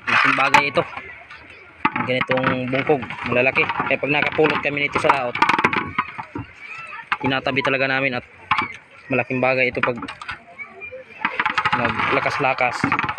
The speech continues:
Magagamit talaga ito pag mag-ariya ng parakeet. Baka mahulog sa dagat yan.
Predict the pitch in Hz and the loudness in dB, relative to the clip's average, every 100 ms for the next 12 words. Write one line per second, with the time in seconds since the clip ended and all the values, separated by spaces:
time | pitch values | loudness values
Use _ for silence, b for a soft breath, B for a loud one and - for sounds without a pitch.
0 | - - 117 120 127 131 127 123 123 - | -2 -2 -2 2 2 2 2 2 0 0
1 | 120 120 117 127 127 127 120 123 120 131 | 2 4 4 4 2 0 0 2 2 0
2 | - - - - - - - - - - | -4 -10 -12 -12 -18 -8 -4 -4 -6 -14
3 | - - - - - - - - - - | -12 -12 -10 -12 -8 -8 -8 -20 -6 0
4 | - - - - - - - - - - | 2 4 4 4 0 2 2 4 6 6
5 | - - - - - - - - - - | 4 0 -4 -12 -16 -20 -20 -20 -20 -20
6 | - - 117 113 123 120 113 123 120 123 | -12 -6 -2 0 2 0 2 4 4 2
7 | 139 | 0